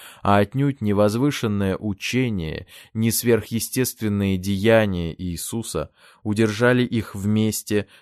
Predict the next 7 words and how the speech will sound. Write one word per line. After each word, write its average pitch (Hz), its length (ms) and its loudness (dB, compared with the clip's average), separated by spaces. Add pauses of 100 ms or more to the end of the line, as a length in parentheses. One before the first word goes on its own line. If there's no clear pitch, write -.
(100)
до 123 180 4
воскресения 101 1120 -2 (140)
и 117 100 0
возобновления 92 1040 0
проповеди 85 800 -4 (200)
Евангелия 78 840 -4
Царства. - 720 -8